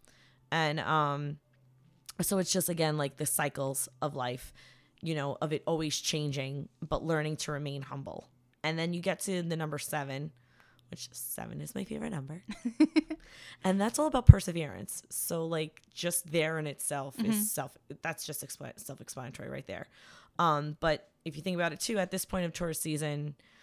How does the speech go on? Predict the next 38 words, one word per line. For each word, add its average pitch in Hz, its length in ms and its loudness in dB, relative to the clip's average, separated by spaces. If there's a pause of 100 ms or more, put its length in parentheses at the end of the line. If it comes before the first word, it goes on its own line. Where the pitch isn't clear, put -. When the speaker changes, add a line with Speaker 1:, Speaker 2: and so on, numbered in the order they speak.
(420)
Speaker 1:
uh, 147 180 4
we 160 100 2
have 139 160 2
worked - 320 0 (160)
so - 640 0
hard. 139 520 0
We 175 160 -2
went 190 260 6
from, 220 280 2
like, 180 160 2
having 160 460 0
nothing 143 540 -2 (420)
to 175 100 -6
starting 160 720 2
anew 143 420 -2
and, 143 300 -6
like, 139 200 -8
working 147 440 -4
hard 143 240 -2
into 139 220 -8
what 147 200 -6
we 143 100 -6
can 147 240 -6
get 139 320 0
and 139 140 -6
how 135 140 -4
far 143 240 -2
we 143 120 -6
can - 200 -12
keep 147 240 -12
going. 151 460 -2 (340)
And 165 120 -4
these, 160 220 -2
again, 156 380 2
are 147 80 0
just 143 240 -4
all 139 120 0
cycles. 185 640 2